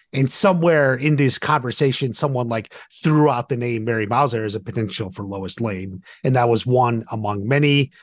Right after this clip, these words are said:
But, like, even then, I don't know that necessarily even she auditioned. He didn't even say that. It was just, like, a name that got thrown out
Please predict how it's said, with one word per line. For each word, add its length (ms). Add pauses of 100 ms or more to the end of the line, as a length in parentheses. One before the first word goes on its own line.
(200)
But, 120
like, 220
even 220
then, 280
I 140
don't 220
know 340
that 240 (100)
necessarily 600
even 220
she 180
auditioned. 640 (280)
He 140
didn't 220
even 220
say 300
that. 280
It 80
was 200
just, 200
like, 240
a 100
name 340
that 140
got 220
thrown 320
out 280